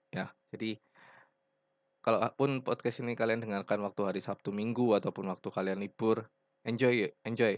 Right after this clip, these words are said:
enjoy your time. Nikmati sela yang kita punya, yang Tuhan sudah kasih untuk kita. Nikmati itu dan pergunakan itu dengan baik. Karena saya percaya, even kelihatannya kita mundur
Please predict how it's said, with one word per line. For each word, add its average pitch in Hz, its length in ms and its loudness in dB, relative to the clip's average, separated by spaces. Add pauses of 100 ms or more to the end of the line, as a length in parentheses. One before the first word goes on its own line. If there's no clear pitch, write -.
enjoy 107 320 0
your 95 160 -2
time. 90 320 0 (560)
Nikmati 110 480 -4
sela 104 400 2
yang 101 160 -2
kita 98 560 -4 (480)
punya, 113 560 0
yang 101 100 -4
Tuhan 101 220 -4
sudah - 160 -10
kasih 98 320 -6
untuk - 240 -6 (140)
kita. 113 340 2 (1040)
Nikmati 120 480 2
itu 127 240 0
dan 104 240 -2
pergunakan 98 560 -2
itu 104 80 0
dengan 92 240 -6
baik. 92 480 -2
Karena 104 240 -2
saya 110 160 -4
percaya, 127 640 2
even 131 320 -2
kelihatannya 120 480 0
kita 123 160 0
mundur 123 560 2